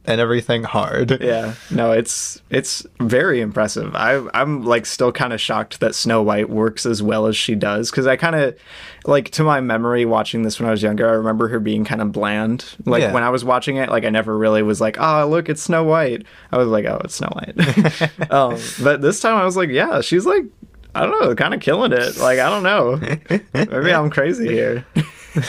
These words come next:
Speaker 1: So, so let's, let's move on to, to a question, since
Speaker 2: All right.
Speaker 1: we actually didn't kick off with a
Speaker 2: We didn't
Speaker 1: question
Speaker 2: kick
Speaker 1: there.
Speaker 2: off
Speaker 1: We've
Speaker 2: with a
Speaker 1: just
Speaker 2: question.
Speaker 1: been, we've just been doing organic discussion.
Speaker 2: Whoa.
Speaker 1: Ew.
Speaker 2: Time to chop the flow
Speaker 1: Yeah,
Speaker 2: off.
Speaker 1: we don't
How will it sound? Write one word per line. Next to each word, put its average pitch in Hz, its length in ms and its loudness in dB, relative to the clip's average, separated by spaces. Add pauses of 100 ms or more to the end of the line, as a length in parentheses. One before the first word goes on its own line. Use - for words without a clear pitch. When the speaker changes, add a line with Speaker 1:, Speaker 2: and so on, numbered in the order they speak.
(200)
Speaker 1:
So, 135 400 4
so 135 220 2
let's, 151 320 0
let's 143 180 -2
move 160 180 2
on 113 420 0
to, 107 580 0
to 113 160 0
a 98 40 -2
question, 104 580 -4
since 151 140 -8
Speaker 2:
All 160 100 0
right. 151 120 -2
Speaker 1:
we 123 80 2
actually 135 300 0
didn't 98 300 -4
kick 104 180 -2
off 131 200 -2
with - 140 -2
a - 20 -6
Speaker 2:
We - 20 -10
didn't - 20 -10
Speaker 1:
question 117 260 -2
Speaker 2:
kick 120 80 -4
Speaker 1:
there. 120 120 0
Speaker 2:
off 113 60 0
Speaker 1:
We've 98 100 0
Speaker 2:
with 107 80 -8
a - 20 -2
Speaker 1:
just 104 140 -4
Speaker 2:
question. 98 260 -2
Speaker 1:
been, 101 100 -2
we've 101 140 0
just 104 180 -4
been 98 160 0
doing 101 300 0
organic 104 540 -2
discussion. 110 580 -2
Speaker 2:
Whoa. 110 260 4
Speaker 1:
Ew. 107 540 0
Speaker 2:
Time 139 240 -2
to 135 100 0
chop - 520 -2
the 113 100 2
flow 120 500 2
Speaker 1:
Yeah, 101 120 2
Speaker 2:
off. 92 40 0
Speaker 1:
we 104 60 2
don't 127 220 4